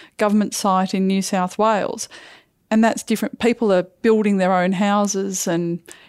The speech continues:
you know, there's all sorts of really interesting houses that are being built as part of that development, and they, they share big communal dining spaces and, you know, there's a whole set of rules that they all agree to live by.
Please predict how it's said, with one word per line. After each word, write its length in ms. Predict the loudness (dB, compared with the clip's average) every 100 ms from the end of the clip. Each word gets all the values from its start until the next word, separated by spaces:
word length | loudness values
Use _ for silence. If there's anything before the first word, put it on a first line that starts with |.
| -6
you 60 |
know, 140 | -4 -2
there's 180 | 0 2
all 200 | 2 0
sorts 420 | 0 0 -2 -6
of 260 | -6 -4
really 400 | 0 2 2 0
interesting 720 | 0 -2 -6 -6 -4 -4 -6 -10 -20 -20 _ -16
houses 600 | -4 0 2 2 0 0
that 100 | -2
are 40 | 0
being 300 | 0 0 0
built 380 | 2 2 2
as 120 | -2 -4
part 320 | -4 -4 -4
of 120 | -4
that 260 | -4 -4 -8 _ _ -6
development, 640 | -2 0 -2 -2 -2 -4 -4
and 180 | -2 0
they, 180 | 0 -2
they 200 | -2 -2
share 400 | 0 0 0 -2 _ -12 -2
big 280 | -2 -2 -4
communal 420 | 0 2 2 0
dining 500 | 0 0 2 2 0
spaces 640 | -2 0 0 0 -2 0
and, 320 | 0 0 -2 0
you 60 |
know, 140 | 2 2
there's 160 | 2
a 60 | 0
whole 200 | 0 0
set 220 | 0 0
of 100 | 0
rules 280 | 2 0 0
that 100 | -2
they 160 | 0 2
all 180 | 2
agree 280 | 0 0 0
to 120 | 0
live 240 | 0 0 -2
by. 240 | -4 -4